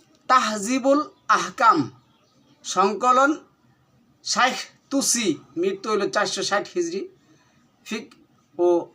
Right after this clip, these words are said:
মতভেদ নিরসন। এরপরে যেটা আসছে বিষয় ফিক ও মতভেদ নিরসন, আল ইতি-, আল ইতিবসার, আল ইতিবসার।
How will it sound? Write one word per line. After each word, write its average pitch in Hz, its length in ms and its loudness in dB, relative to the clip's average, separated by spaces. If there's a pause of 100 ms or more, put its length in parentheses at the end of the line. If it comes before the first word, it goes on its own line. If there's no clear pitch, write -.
(120)
মতভেদ 190 520 -2
নিরসন। 202 480 -4 (560)
এরপরে 240 580 0 (2500)
যেটা 190 260 2
আসছে 165 360 0 (640)
বিষয় 196 400 2
ফিক 254 340 -4
ও 277 240 0 (340)
মতভেদ 214 460 2
নিরসন, 220 440 -2 (720)
আল 233 260 2 (640)
ইতি-, 285 580 0 (280)
আল 208 200 2
ইতিবসার, - 1080 -2
আল 208 340 2
ইতিবসার। 208 760 -4